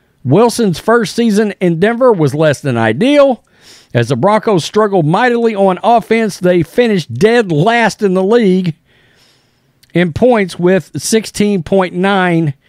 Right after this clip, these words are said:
and Wilson completing a career worst sixty point five percent of his attempts for thirty-five hundred yards, sixteen T Ds, eleven interceptions.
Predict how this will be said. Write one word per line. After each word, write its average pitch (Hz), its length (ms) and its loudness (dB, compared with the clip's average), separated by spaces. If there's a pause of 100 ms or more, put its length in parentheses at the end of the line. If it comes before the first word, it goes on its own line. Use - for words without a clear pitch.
(360)
and 160 200 0
Wilson 202 460 0
completing 202 540 -2
a 175 80 0
career 196 360 0
worst 185 360 0
sixty 185 280 -4
point 202 320 -2
five 208 400 0
percent 185 540 -2 (1000)
of 170 200 0
his 170 200 2
attempts 175 640 -4
for 156 180 -2
thirty-five 160 640 0
hundred 139 280 -2
yards, 139 320 0
sixteen 147 580 -2
T 135 180 0
Ds, 127 480 0 (540)
eleven 147 520 2
interceptions. 131 1000 -2